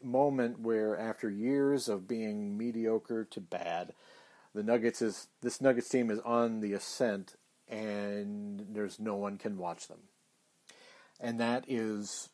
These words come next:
you know, I'm not going to steal the phrase "Nug Life," but it really is emblematic of what this organization has been throughout the years.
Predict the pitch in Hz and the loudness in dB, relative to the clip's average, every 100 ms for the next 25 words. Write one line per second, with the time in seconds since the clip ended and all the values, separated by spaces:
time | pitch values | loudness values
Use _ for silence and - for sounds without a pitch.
0 | _ 127 117 107 117 147 139 139 139 120 | _ -2 2 4 8 8 8 4 2 2
1 | 113 - - 131 123 117 113 107 101 123 | 0 0 4 8 10 10 6 4 2 6
2 | 113 110 101 104 107 110 113 117 117 - | 8 8 2 0 0 4 8 8 8 2
3 | 135 135 143 113 123 139 139 131 117 110 | 6 8 8 8 8 10 8 6 2 2
4 | 104 - - - - - _ 139 143 135 | 0 -4 -10 -20 -20 -20 _ 2 6 6
5 | 127 123 113 113 - 120 98 90 101 107 | 8 6 6 2 2 0 0 -10 -10 8
6 | 127 117 - _ 123 113 - 120 104 110 | 8 8 -2 _ 4 4 2 0 2 0
7 | 110 95 101 - 104 101 87 101 98 90 | 0 2 2 0 -4 -4 -6 -8 -8 -10
8 | - 92 90 - 95 110 - - | -6 -4 -4 -8 -4 -4 -4 -12